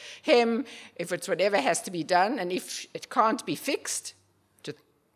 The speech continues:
take it away, give it to somebody to, maybe it would fit, or get rid of it. The age of seventy-seven, bare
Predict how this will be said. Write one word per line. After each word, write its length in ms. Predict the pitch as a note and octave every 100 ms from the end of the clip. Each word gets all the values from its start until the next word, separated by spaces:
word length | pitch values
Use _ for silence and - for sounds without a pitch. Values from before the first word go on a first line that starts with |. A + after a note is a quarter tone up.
| _ _
take 220 | G#3 E3
it 80 | E3
away, 300 | C#3+ G#2 - _
give 140 | - D3+
it 100 | D3+
to 80 | D3+
somebody 560 | D3+ D3 C#3+ D3 D3 _ _ _ _ _ _ _ _ _ _ _ -
to, 320 | C3 C3+ C3+
maybe 320 | D3 D3+ D3
it 100 | D3
would 140 | D3+ D3+
fit, 320 | A3 - -
or 360 | D#3 C#3+ C#3+ - - _ _ _ _
get 180 | D#3+ D#3+
rid 80 | D3
of 100 | B2
it. 220 | B2+ - _ _ _ _ _ _ _ _ -
The 100 | -
age 120 | F#3
of 80 | F3
seventy-seven, 760 | - G3 G3+ A3+ - F#3+ G#3 C4+ _ _ _ _ _ _ _ -
bare 320 | G3 A3+ C4